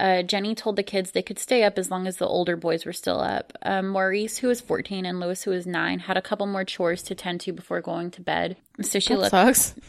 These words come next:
Speaker 1: <laughs> Yeah, right.
Speaker 2: It was, like, Christmas, and they're like, "All right, well, we're going to bed, but y'all got some chores to do, so
Speaker 1: <laughs>
Speaker 2: stay up. Keep going."
Speaker 1: So I guess she let the kids stay up as long as they were still up so they could play with their toys. They're like, um,
Speaker 2: Mm-hmm.
Speaker 1: "They're gonna play with their toys,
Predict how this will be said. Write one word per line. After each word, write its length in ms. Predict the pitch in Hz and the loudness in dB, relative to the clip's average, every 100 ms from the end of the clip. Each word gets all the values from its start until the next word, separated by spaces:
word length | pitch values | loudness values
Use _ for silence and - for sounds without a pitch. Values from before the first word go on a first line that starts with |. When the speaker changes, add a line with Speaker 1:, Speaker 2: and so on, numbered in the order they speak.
| - | -2
Speaker 1:
<laughs> 260 | 226 - - | -2 0 -2
Yeah, 180 | 190 | 0
right. 260 | 175 92 - | 0 -2 -4
Speaker 2:
It 500 | - - - - - | -8 -12 -10 -6 2
was, 100 | 277 | 6
like, 160 | 247 - | 6 8
Christmas, 400 | 269 - 220 220 | 6 6 2 2
and 100 | 214 | 4
they're 120 | 196 | 6
like, 140 | 196 - | 6 6
"All 80 | 302 | 8
right, 220 | 320 - | 8 10
well, 280 | 220 226 - | 8 8 6
we're 180 | 214 269 | 6 8
going 140 | 320 | 8
to 40 | 247 | 8
bed, 240 | 262 220 | 8 8
but 120 | 196 | 8
y'all 180 | 208 240 | 8 8
got 160 | 285 - | 8 4
some 120 | 226 | 6
chores 340 | 247 226 - | 8 8 6
to 60 | 214 | 4
do, 200 | 180 185 | 6 6
so 380 | - 190 190 214 - - | 6 6 6 2 -4 -10
Speaker 1:
<laughs> 280 | - - - | -12 -20 -14
Speaker 2:
stay 340 | - - 220 294 | -4 6 8 10
up. 200 | 233 - - | 8 4 -4
Keep 140 | - 220 | -2 4
going." 340 | 285 214 233 - - - | 6 8 6 2 -12 0
Speaker 1:
So 120 | 202 | 2
I 40 | |
guess 160 | 202 214 | 4 2
she 140 | - | 2
let 140 | 202 190 | 2 0
the 80 | 180 | -2
kids 240 | 175 175 | -2 -2
stay 160 | - 180 | 0 0
up 120 | 180 | 0
as 80 | 175 | -4
long 160 | 175 | -6
as 100 | 180 | -4
they 100 | 175 | -4
were 100 | 180 | -4
still 220 | - 202 | -4 -2
up 120 | 180 - | -2 -2
so 140 | - | -8
they 80 | 190 | -8
could 120 | 190 | -8
play 160 | - 190 | -8 -8
with 80 | 190 | -6
their 100 | 196 | -6
toys. 200 | 202 185 | -6 -2
They're 100 | 196 | 0
like, 200 | 196 - | 0 2
um, 140 | 233 220 | 2 4
Speaker 2:
Mm-hmm. 140 | 220 | 4
Speaker 1:
"They're 120 | 220 | 4
gonna 140 | 220 277 | 4 2
play 140 | 269 | 2
with 80 | 247 | 0
their 100 | 226 | -2
toys, 320 | 208 202 202 | -2 0 0